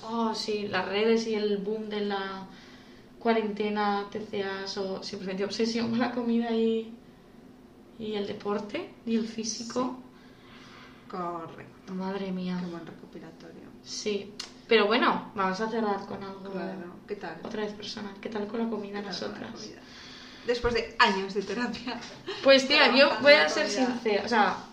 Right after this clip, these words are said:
Speaker 1: yo me reconozco dos partes. Una, como ser consciente de todos esos cambios que ha habido, de eso, saber. Primero comer más, de, más de todo, o sea, más de,
Speaker 2: Ujú.
Speaker 1: más variado, más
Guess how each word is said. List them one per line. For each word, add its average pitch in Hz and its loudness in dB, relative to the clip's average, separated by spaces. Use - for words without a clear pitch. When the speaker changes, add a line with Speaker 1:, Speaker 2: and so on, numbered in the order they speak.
Speaker 1:
yo 247 6
me 247 0
reconozco 277 0
dos 240 2
partes. 196 -6
Una, 240 4
como 226 0
ser 226 2
consciente 214 0
de 196 2
todos 214 2
esos 240 -2
cambios 220 -2
que 220 -4
ha 202 0
habido, 202 -4
de 196 0
eso, 220 0
saber. 202 0
Primero 294 4
comer 226 4
más, 180 -4
de, 208 2
más 285 2
de 220 6
todo, 254 2
o - -8
sea, 208 -2
más 202 0
de, 208 4
Speaker 2:
Ujú. 208 -4
Speaker 1:
más 196 -2
variado, 208 2
más 202 0